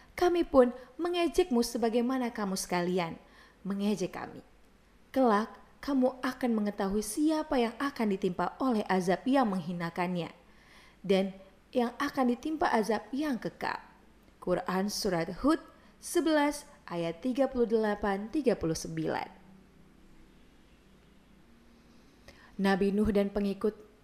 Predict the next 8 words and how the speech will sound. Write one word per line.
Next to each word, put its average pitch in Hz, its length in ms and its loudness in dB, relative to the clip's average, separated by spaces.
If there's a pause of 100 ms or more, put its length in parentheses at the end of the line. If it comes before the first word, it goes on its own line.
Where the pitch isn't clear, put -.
(140)
kaum 247 400 4 (220)
<clears throat> 240 380 -4 (4000)
Nabi 196 320 2
Nuh 202 200 4
dan 226 200 0
pengikutnya, 214 720 -2 (560)
kaum 320 240 2
muslim, 254 480 2